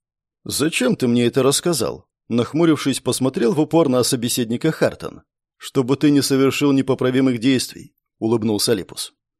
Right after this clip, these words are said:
«Твое командование в штабе решило, что захват домена — лучший выход из положения. Война продолжится, а военные будут в шоколаде». «Это не так.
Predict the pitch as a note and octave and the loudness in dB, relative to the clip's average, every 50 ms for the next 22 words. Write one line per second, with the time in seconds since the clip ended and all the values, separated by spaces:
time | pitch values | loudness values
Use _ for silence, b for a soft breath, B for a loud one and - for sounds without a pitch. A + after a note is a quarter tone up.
0 | _ _ _ - A2 C3+ D#3+ G3+ A#3+ - - F3+ F#3+ G3+ G#3+ G#3+ F#3+ F#3+ F#3+ F#3 | _ _ _ -4 -2 2 2 2 2 2 0 0 2 2 2 4 4 2 2 4
1 | F3 E3+ D3+ - - E3 E3+ E3 D#3 D#3 D3 C3+ B2 - D#3 E3 D#3+ C3+ A#2+ - | 4 2 2 2 0 0 2 2 4 4 2 2 2 0 0 2 2 2 2 0
2 | - C3 C3 F#2+ B2 C3+ - - C#3+ D3 B2 F2 G#2+ C3 C3 C#3+ D3+ D3 D3 C#3+ | -2 -2 -2 0 0 -2 0 2 0 0 2 2 2 2 4 4 4 4 4 2
3 | C3+ - - C#3+ C#3+ D3 C3+ - - C#3 C3 C#3+ - - - - A#2 - - B2+ | 2 2 2 2 2 2 0 0 -2 0 0 0 -2 -2 -4 -6 -6 -4 -2 0
4 | C3 C3+ C3 B2+ C3 G2 C#2+ C#2+ A1+ - - _ _ _ _ _ _ - A#2 - | 2 2 2 2 0 -2 -4 -8 -14 -18 -20 _ _ _ _ _ _ -4 0 0
5 | E2+ A#2+ B2 G#2 - C#3+ C#3 C3 D3+ E3+ E3 D#3+ D3 - - C3+ C3 B2 G#2+ A2 | 2 2 2 2 4 2 2 4 4 2 2 2 2 0 2 2 2 2 2 2
6 | A#2+ A2+ A#2+ B2+ D3 E3 D#3 C3 A#2 G#2 A#2+ B2+ B2+ B2 - - - A2+ - C#3 | 2 2 2 2 2 0 0 0 0 0 0 -2 -2 -2 -4 -6 -6 0 2 2
7 | D3 C#3 A2 - G1+ - - _ _ _ B B B B B B B B - D3 | 2 2 0 -2 -6 -16 -20 _ _ _ B B B B B B B B 0 0
8 | D3 - E3 F3 F#3 E3+ - D3+ G#2 F2 - - - | 2 2 2 2 0 0 0 -2 -4 -4 -6 -14 -20